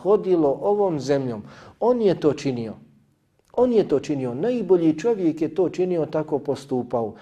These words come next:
Pa šta smo mi? Jel to mi ne trebamo činiti? Ako je on to činio, nažalost, danas mi, kada čujemo za nešto da je sunnet, mi ostavljamo sunnet.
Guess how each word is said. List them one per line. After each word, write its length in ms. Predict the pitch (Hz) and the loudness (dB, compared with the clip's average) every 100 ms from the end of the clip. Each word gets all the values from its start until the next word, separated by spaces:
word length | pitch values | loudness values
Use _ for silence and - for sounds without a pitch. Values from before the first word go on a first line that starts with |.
| - _ | -20 _
Pa 100 | 110 | -20
šta 220 | - 123 | -16 -16
smo 200 | - 117 | -14 -14
mi? 220 | 113 160 - - _ _ _ _ _ _ _ - | -12 -12 -16 -20 _ _ _ _ _ _ _ -14
Jel 120 | 107 | -12
to 320 | - 120 110 - _ _ | -6 -6 -6 -12 _ _
mi 180 | 113 123 | -12 -10
ne 160 | 120 123 | -10 -8
trebamo 420 | 180 185 175 165 | -6 -4 -4 -4
činiti? 480 | 165 180 180 190 202 _ _ _ - | -4 -4 -6 -12 -18 _ _ _ -4
Ako 340 | 135 135 151 | -4 0 0
je 100 | 151 160 | 0 0
on 260 | 214 214 | -2 -2
to 200 | 185 156 | 0 -2
činio, 500 | - 170 196 196 190 190 _ _ _ _ _ - | 0 -4 0 0 0 -4 _ _ _ _ _ -10
nažalost, 600 | 123 170 202 180 156 123 | -4 -2 0 0 0 -2
danas 380 | 135 147 151 - - - - | -2 -2 -4 -8 -20 -20 -8
mi, 500 | 147 170 160 - - - - _ _ _ _ _ | -4 -2 -2 -6 -16 -20 -20 _ _ _ _ _
kada 240 | - 120 | -8 -6
čujemo 400 | 120 202 226 185 | -2 0 0 0
za 140 | 139 143 | 0 0
nešto 280 | 151 151 131 | -2 -6 -6
da 80 | |
je 60 | 123 | -6
sunnet, 360 | - 156 135 131 | -6 -8 -8 -8
mi 120 | 123 | -8
ostavljamo 480 | 120 131 113 107 101 | -4 -4 -4 -10 -14
sunnet. 280 | - 104 | -18 -18